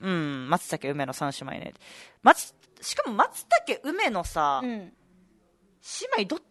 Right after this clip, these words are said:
Speaker 1: ちかが、アニメでも出てんだよな。なんか男取り合うみたいな回があって。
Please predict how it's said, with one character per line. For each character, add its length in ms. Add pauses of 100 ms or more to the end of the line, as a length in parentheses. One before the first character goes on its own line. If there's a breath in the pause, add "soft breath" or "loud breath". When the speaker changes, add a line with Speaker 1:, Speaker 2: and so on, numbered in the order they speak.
Speaker 1:
ち 220
か 180
が、 420 (640)
ア 100
ニ 60 (180)
メ 100
で 100
も 160
出 120
て 180
ん 180
だ 80
よ 160
な。 220
な 120
ん 40
か 140
男 380
取 260
り 80
合 100
う 40
み 120
た 100
い 60
な 80
回 300
が 100
あ 40
っ 20
て。 340